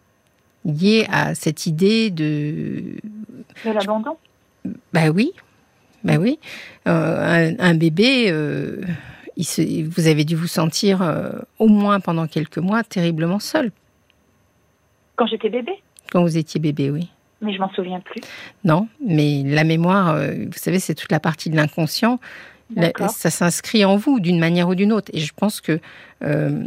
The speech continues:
Speaker 1: d'ailleurs, vous vous en défendez un peu, si je peux me permettre. Le
Speaker 2: Oui.
Speaker 1: prenez pas mal, hein, Coralie,
Speaker 2: Oh
Speaker 1: parce que
Speaker 2: non,
Speaker 1: c'est, mon
Speaker 2: non,
Speaker 1: idée,
Speaker 2: non.
Speaker 1: c'est pas de vous, de vous,
Speaker 2: Non, non.
Speaker 1: de vous déstabiliser.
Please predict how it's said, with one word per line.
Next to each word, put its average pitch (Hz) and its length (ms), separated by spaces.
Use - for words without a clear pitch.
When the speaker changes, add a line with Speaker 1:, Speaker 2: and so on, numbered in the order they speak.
Speaker 1:
d'ailleurs, 196 480
vous 214 100
vous 202 240
en 196 100
défendez 196 540
un 175 140
peu, 175 220
si - 140
je - 80
peux 160 120
me 156 100
permettre. 156 320
Le 175 300
Speaker 2:
Oui. 180 40
Speaker 1:
prenez 208 300
pas 208 140
mal, 160 160
hein, 165 100
Coralie, 156 340
Speaker 2:
Oh - 40
Speaker 1:
parce 220 160
que 220 100
Speaker 2:
non, 233 80
Speaker 1:
c'est, 220 100
mon 170 120
Speaker 2:
non, 180 140
Speaker 1:
idée, 196 180
Speaker 2:
non. 226 80
Speaker 1:
c'est 180 80
pas 214 180
de 190 120
vous, 165 260
de 175 140
vous, 175 160
Speaker 2:
Non, - 140
non. 165 120
Speaker 1:
de 190 80
vous 190 140
déstabiliser. 170 800